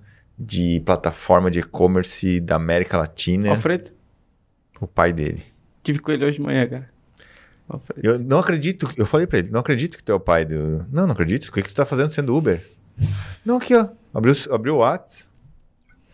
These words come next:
Speaker 1: Mostrou o Whats com a foto do filho aqui, eu falei com ele
Speaker 2: Ele
Speaker 1: agora.
Speaker 2: falou hoje,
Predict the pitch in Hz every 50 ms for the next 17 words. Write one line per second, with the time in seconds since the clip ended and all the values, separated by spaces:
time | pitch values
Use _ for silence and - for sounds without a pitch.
0 | _ - 135 117 - - - - 160 147 - 147 151 151 - - - - - 156
1 | - - 143 143 143 - - - - 156 165 156 151 - 240 254 - 175 147 139
2 | 143 143 - 156 151 135 123 160 185 175 170 175 175 165 156 165 180 - - -
3 | -